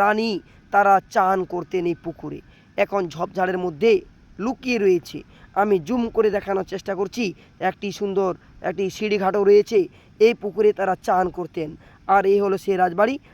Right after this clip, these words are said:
আর চারিপাশটা ঘুরে ঘুরে দেখানোর চেষ্টা করছি। বিষ্ণুপুরের শেষ রাজা কালীপদ সিংহ ঠাকুরের স্মৃতির উদ্দেশ্যে এই মূর্তিটি স্থাপন করা হয়েছে। ইনি হলেন বিষ্ণুপুরের শেষ মল্লাধিপতি শ্রী শ্রী কালীপদ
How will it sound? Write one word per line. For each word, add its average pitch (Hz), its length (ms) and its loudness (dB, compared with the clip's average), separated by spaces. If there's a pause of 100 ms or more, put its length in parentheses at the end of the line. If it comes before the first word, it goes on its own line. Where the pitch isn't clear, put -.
(100)
আর 175 220 4
চারিপাশটা 180 500 0
ঘুরে 180 200 0
ঘুরে 175 220 -2
দেখানোর 170 300 -6
চেষ্টা 196 180 -8
করছি। 220 240 -2 (200)
বিষ্ণুপুরের 254 560 6 (220)
শেষ 262 280 4
রাজা 233 280 6 (340)
কালীপদ 240 440 0 (160)
সিংহ 240 220 -4
ঠাকুরের 240 500 4 (100)
স্মৃতির 247 380 -6
উদ্দেশ্যে 240 360 4 (340)
এই 269 180 2
মূর্তিটি 240 480 -4 (320)
স্থাপন 226 460 0
করা 202 280 -2
হয়েছে। 185 320 -6 (440)
ইনি 254 180 -2
হলেন 240 320 4
বিষ্ণুপুরের 220 500 4 (340)
শেষ 214 240 4 (140)
মল্লাধিপতি 214 680 0 (600)
শ্রী 233 200 -4
শ্রী 214 260 -2 (420)
কালীপদ 208 360 0